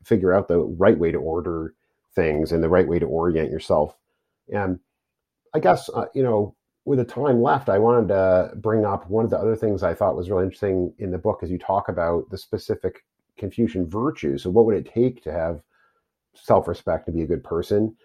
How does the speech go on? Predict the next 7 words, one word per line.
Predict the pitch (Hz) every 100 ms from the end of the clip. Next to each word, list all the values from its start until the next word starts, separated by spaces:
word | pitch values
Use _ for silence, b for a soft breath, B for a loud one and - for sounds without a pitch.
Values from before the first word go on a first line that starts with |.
| _ _ _ _
And | 120 117 113 104 - _ _ _ _ _ _ _
so | 135
you | 123
mentioned | 139 160 135 131 113
some | 107 160
of | 170
these | 131 120